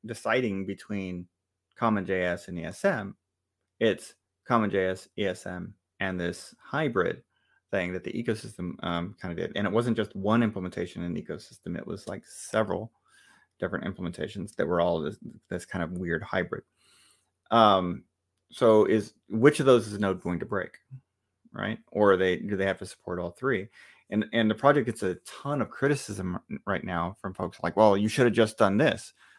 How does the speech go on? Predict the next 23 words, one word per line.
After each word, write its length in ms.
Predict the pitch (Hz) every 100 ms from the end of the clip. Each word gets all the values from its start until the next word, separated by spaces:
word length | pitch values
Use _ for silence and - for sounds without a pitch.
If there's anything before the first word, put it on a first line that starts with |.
| _
We'll 100 | 117
say, 280 | - 117 107 - -
"Well, 100 | 135
you're 120 | 147
not 120 | 151
the 80 | 110
only 140 | 127
person 320 | 117 110 -
here 200 | 101 104
in 60 | 90
this 80 | 90
conversation, 800 | 92 85 87 87 85 - - - -
right? 280 | 95 85 117
There's 240 | 104 101
lots 440 | 104 110 117 117 113
of 140 | 95
voices 520 | 101 95 - 87 -
that 160 | - -
Node 260 | 98 95
has 300 | 98 98 92
to 100 | -
listen 400 | 90 92 - 92 90
to. 360 | 92 78 117